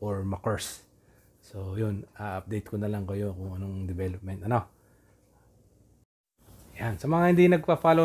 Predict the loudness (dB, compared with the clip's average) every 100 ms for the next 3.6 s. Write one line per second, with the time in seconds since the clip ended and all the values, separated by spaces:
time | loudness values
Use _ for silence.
0 | 4 2 0 0 0 2 2 0 4 6
1 | 6 6 6 4 2 2 2 2 2 0
2 | 0 0 -2 -2 -4 -2 -2 -4 -2 -2
3 | -2 -4 -2 0 0